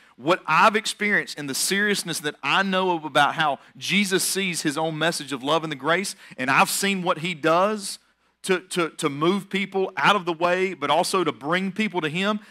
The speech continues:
I, I believe that, that Saul saw this as a serious opportunity for Elymas to go, "Hey, this is, this is a power that's not mine." He's a sorcerer. If anybody could do, muster up a trick here, if anybody could cure themselves,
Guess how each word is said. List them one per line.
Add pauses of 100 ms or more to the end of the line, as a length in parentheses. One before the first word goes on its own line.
(280)
I,
I
believe
that, (100)
that
Saul
saw
this (260)
as
a
serious (300)
opportunity (200)
for
Elymas
to
go,
"Hey,
this
is,
this
is
a
power
that's
not
mine."
He's
a
sorcerer. (160)
If
anybody
could
do, (140)
muster
up
a
trick
here,
if
anybody
could
cure
themselves,